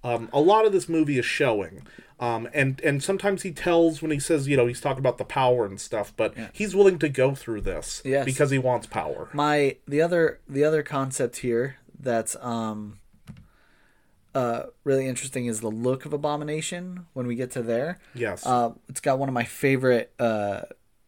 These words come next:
Speaker 2: responses 'cause people ask, like, 'cause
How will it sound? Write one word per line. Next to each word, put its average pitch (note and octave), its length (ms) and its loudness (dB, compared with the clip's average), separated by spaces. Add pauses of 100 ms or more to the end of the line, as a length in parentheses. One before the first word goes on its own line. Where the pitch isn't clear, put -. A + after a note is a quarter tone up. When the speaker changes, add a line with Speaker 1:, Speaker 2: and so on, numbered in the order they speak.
(140)
Speaker 2:
responses A#2 680 -2
'cause B2+ 180 -8
people B2 280 0
ask, A2+ 400 -2
like, A2 240 -6
'cause B2+ 280 -4